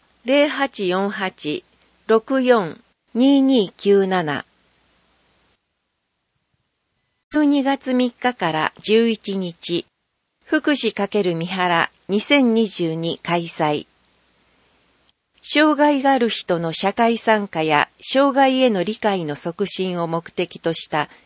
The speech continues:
啓発イベント、福祉×三原二千二十二が開催されました。期間中は手話で商品の注文体験ができる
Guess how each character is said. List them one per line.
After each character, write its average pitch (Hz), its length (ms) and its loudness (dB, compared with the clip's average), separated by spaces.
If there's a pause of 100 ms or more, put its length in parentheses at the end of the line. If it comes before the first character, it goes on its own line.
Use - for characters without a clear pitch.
(120)
啓 233 200 4
発 208 380 -2
イ 190 140 -2
ベ 170 160 0
ン 160 100 -10
ト、 - 280 -4 (600)
福 285 300 -2
祉× 220 200 -2 (460)
三 160 120 -6
原 175 440 -2 (320)
二 240 140 4
千 277 340 2
二 214 140 2
十 185 240 -2
二 170 180 -4
が 139 220 -4 (100)
開 185 200 -2
催 175 320 -2
さ 170 160 -6
れ 160 120 -4
ま 156 160 -6
し - 140 -8
た。 110 180 -10 (1400)
期 247 160 -2
間 285 300 2
中 262 300 -2
は 247 280 2 (420)
手 311 140 0
話 254 220 4
で 170 260 0
商 294 280 2
品 220 280 -2
の 175 140 -2
注 233 260 0
文 226 240 2
体 214 260 2
験 165 280 -2
が 156 100 -2
で 156 140 -4
き 170 180 -6
る 151 220 -4